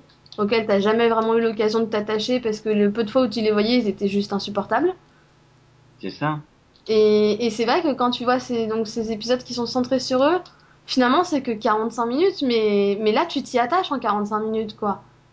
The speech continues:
Speaker 1: Et tu te dis, mais pourquoi on n'a pas eu ça avant ? Pourquoi tu t'es pas plus intéressé ? Enfin, c'est con, mais Sheldon,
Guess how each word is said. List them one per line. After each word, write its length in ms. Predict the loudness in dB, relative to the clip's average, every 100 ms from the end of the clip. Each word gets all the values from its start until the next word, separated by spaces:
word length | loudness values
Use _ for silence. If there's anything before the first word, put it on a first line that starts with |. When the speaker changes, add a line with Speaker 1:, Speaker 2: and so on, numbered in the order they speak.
| _ 0
Speaker 1:
Et 100 | 0
tu 140 | 0 -2
te 40 |
dis, 120 | 2
mais 120 | 2
pourquoi 300 | 0 -2 2 4
on 40 |
n'a 100 | 4
pas 160 | 2 -2
eu 60 |
ça 180 | 0 -2
avant ? 200 | 0 -2
Pourquoi 280 | -2 -2 -2
tu 160 | -4
t'es 140 | -10 -4
pas 140 | -4
plus 300 | -4 -8 -6
intéressé ? 440 | -4 -4 -4 -4 -4
Enfin, 240 | -2 -4
c'est 180 | -6 -6
con, 140 | 2 4
mais 100 | 4
Sheldon, 540 | 2 0 2 2 -2